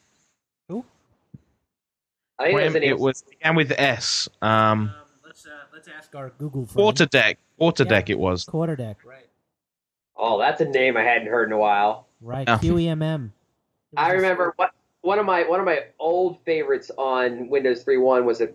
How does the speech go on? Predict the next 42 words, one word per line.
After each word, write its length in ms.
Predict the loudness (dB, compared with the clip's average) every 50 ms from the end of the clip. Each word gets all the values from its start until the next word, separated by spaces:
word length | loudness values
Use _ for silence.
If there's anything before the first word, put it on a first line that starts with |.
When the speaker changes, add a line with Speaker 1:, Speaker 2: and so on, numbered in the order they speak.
| _ _ _ _ _
Speaker 2:
program 420 | -4 0 0 2 2 2 0 0 0
called 280 | 0 0 2 2 2 0
X 280 | -2 -2 -4 -4 -6 -18
Tree 300 | -16 -12 -10 -8 -8 -6
Gold 500 | -2 0 2 2 4 2 2 0 0 -2
that 100 | -2 0
allowed 400 | 0 2 2 2 2 2 0 0
me 100 | -4 -6
to 100 | -6 -8
transfer 580 | -10 -6 -4 -2 -2 -2 -2 0 -2 -2 -2 0 -2
files 420 | 0 2 2 4 2 2 0 -2
graphically 640 | -4 -2 0 0 0 0 -2 -4 -2 -2 -4 -4 -8
from 140 | -14 -16 -14
place 260 | -4 -2 -2 -2 -2
to 80 | -4 -8
place 260 | -4 -2 -2 -2 -2 -6
to 40 |
place, 320 | _ -2 0 0 0 -2 -4
and 80 | -2
it 180 | -2 -2 -2 0
just 360 | 0 0 0 0 -2 -6 _ -2
did 260 | 0 0 0 -2 -4
such 300 | -4 -2 -2 0 0 -2
a 40 | -2
good 400 | -2 -2 -4 -2 -2 -2 -4 -4
job 240 | -2 0 0 2 2
Speaker 3:
Yeah. 60 | 0
Speaker 2:
of 80 | 0 0
dealing 240 | 0 0 0 0 0
Speaker 1:
There 60 | -2
was 160 | -2 -4 -6
Speaker 2:
with 60 | -6
stuff. 140 | -6 -6 -6
Speaker 1:
X 120 | -6 -4 -4
Tree 80 | -4 -2
Speaker 3:
Did 140 | -2 -2
you 60 | 0 0
also 320 | 0 0 0 0 0 0
Speaker 1:
and 80 | 0 -2
X 180 | -6 _ -20 -18
Tree 220 | -12 -12 -12 -12
Pro 260 | _ -10 -8 -6 -6